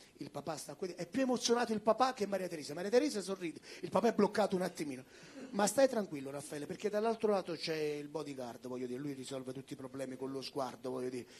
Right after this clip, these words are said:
è riuscito pure in questi giorni, le condizioni climatiche purtroppo abbiamo detto che la manifestazione è stata rinviata a data da destinarsi, no annullata, precisiamo perché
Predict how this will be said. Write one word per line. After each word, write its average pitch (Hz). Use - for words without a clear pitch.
è 147
riuscito 147
pure 143
in 135
questi 139
giorni, 127
le 147
condizioni 156
climatiche 143
purtroppo 127
abbiamo 143
detto 139
che 131
la 135
manifestazione 135
è 131
stata 147
rinviata 139
a 143
data 135
da 131
destinarsi, 131
no 214
annullata, 139
precisiamo 131
perché 120